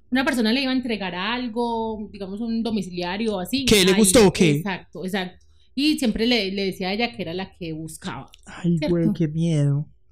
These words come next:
Speaker 1: Y hasta una vez, inclusive, le pegó una enfermedad de
Speaker 2: De transmisión
Speaker 1: transmisión
Speaker 2: sexual.
Speaker 1: sexual. Él a ella, evidentemente. Ella lo perdonó y todo.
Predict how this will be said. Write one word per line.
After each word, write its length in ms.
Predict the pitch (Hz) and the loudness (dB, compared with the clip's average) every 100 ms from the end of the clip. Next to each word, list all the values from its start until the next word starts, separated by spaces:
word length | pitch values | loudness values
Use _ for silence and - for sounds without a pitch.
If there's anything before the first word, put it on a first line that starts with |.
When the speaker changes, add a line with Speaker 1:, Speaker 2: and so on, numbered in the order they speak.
| - _ _ _ - | -20 _ _ _ -6
Speaker 1:
Y 80 | |
hasta 320 | 202 190 - 196 | -2 -2 -2 -2
una 240 | 175 185 | -2 -2
vez, 340 | 233 247 247 | -2 -2 -2
inclusive, 440 | 226 202 190 190 175 | -4 -4 -4 -4 -4
le 100 | 196 | -4
pegó 300 | 202 165 170 | -4 -6 -8
una 760 | 165 160 180 185 185 185 185 | -6 -6 -4 -4 -4 -4 -4
enfermedad 680 | 190 185 170 165 156 151 147 | -4 -6 -8 -8 -8 -10 -8
de 560 | 156 175 175 180 175 175 - _ - | -8 -6 -6 -8 -10 -12 -18 _ -2
Speaker 2:
De 80 | 170 | 0
transmisión 20 | 170 165 160 170 | 4 4 4 4
Speaker 1:
transmisión 60 | 151 | 4
Speaker 2:
sexual. 400 | 175 165 196 190 | 0 0 0 2
Speaker 1:
sexual. 260 | 165 - | 0 -2
Él 180 | 202 226 | -4 -2
a 100 | 214 | -2
ella, 320 | 151 135 - - _ _ _ _ _ _ - | -4 -8 -14 -20 _ _ _ _ _ _ -12
evidentemente. 920 | 170 170 156 165 175 160 160 147 160 | -8 -8 -10 -10 -12 -12 -18 -20 -18
Ella 180 | 175 175 | -10 -6
lo 140 | 202 | -4
perdonó 360 | 208 185 165 165 | -4 -6 -8 -12
y 60 | 156 | -12
todo. 400 | - 254 247 | -8 -4 -4